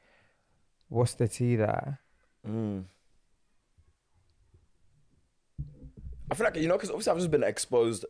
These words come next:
Speaker 2: to more, like, raw, man seen, like, femininity and masculinity in different forms and seeing how it's, like,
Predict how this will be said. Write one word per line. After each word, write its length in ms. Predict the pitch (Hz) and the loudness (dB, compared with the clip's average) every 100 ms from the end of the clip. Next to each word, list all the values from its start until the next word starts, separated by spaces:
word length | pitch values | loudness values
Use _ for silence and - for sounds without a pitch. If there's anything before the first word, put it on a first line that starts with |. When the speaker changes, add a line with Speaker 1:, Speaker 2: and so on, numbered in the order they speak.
| - | -8
Speaker 2:
to 180 | - 107 | 0 2
more, 600 | 98 101 107 104 101 87 | 2 2 4 4 4 2
like, 260 | 90 95 87 | 2 2 2
raw, 280 | 104 139 87 | 2 2 2
man 180 | 90 110 | 0 -4
seen, 300 | - 107 98 - _ - - - - | -2 -4 -6 -10 _ -20 -20 -20 -8
like, 220 | 90 85 - | 0 0 0
femininity 720 | - 104 98 101 98 95 90 | 0 2 2 0 0 0 0
and 200 | 90 90 | 0 0
masculinity 600 | 95 95 101 98 82 87 - | 0 0 -2 -4 -2 -6 -4
in 140 | 87 | -4
different 360 | 90 90 - - | -4 -6 -8 -10
forms 560 | - 98 92 87 87 | 0 2 4 2 -2
and 220 | 80 80 - - - - | -2 -2 -4 -14 -20 -10
seeing 460 | - - 104 104 | -4 -2 0 0
how 260 | 95 95 92 | 0 0 0
it's, 220 | 95 - - | 0 -2 -6
like, 640 | 90 92 87 80 76 - | -2 0 2 0 -2 -8